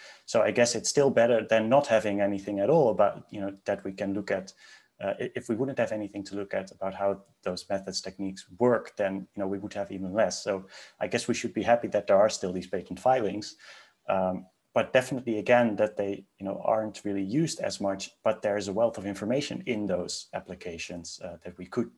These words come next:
use, including related to the, to the ad, uh, the targeting sort of techniques I mentioned before. Uh, I remember at some point, uh, this, this article came out about, um, the, the, the,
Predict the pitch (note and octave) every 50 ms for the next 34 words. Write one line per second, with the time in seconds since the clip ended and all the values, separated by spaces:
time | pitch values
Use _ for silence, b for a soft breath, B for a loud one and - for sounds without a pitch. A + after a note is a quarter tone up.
0 | _ _ _ - F2+ F2+ F2+ - - B B B B B B B _ _ _ _
1 | _ - A2 G#2 - - B2 B2+ C#3 C#3 C3 A#2 G#2+ G2+ G2+ G2 F#2+ F#2+ G2 F#2
2 | - G2 F#2 F#2+ F#2+ F#2+ F#2 - - - - F2+ - - - G#2 G#2 - - _
3 | - G#2 G2 G2 F#2+ F#2+ F#2 - B2 B2+ B2+ - F#2+ G2 F#2 F#2 F2+ F#2 - _
4 | _ _ _ _ _ - G2 - _ - G#2 F#2+ G2 F#2+ F#2 F#2+ - F#2+ F#2 F#2+
5 | F2+ F2+ F2 - G2 F2+ E2+ F#2 F2+ - - B2 A2+ G#2 F#2 - b b b b
6 | b b b b b _ - - - - - F2+ F2+ F#2 F#2 F#2 F2+ F2+ F#2+ F2
7 | E2+ - G#2 G2 F#2+ G2+ G2 F#2+ F#2+ F#2+ - - - - - - - - - F#3
8 | F#3 - - - F#2 - - _ _ _ _ _ - G#2 G2 F#2+ F#2+ G2+ F#2+ -
9 | - G#2 G2 G2 F#2+ F#2 F#2+ F#2+ G#2 F#2+ G2 F#2+ F#2 F#2 F2+ - - - - -
10 | F#2 F2+ F2+ F2+ F2+ F2+ F2+ _ _ _ _ _ _ _ G2+ F#2 F#2 F#2 - -
11 | - - _ _ _ - G#2+ G2 - - _ _ - - F#2+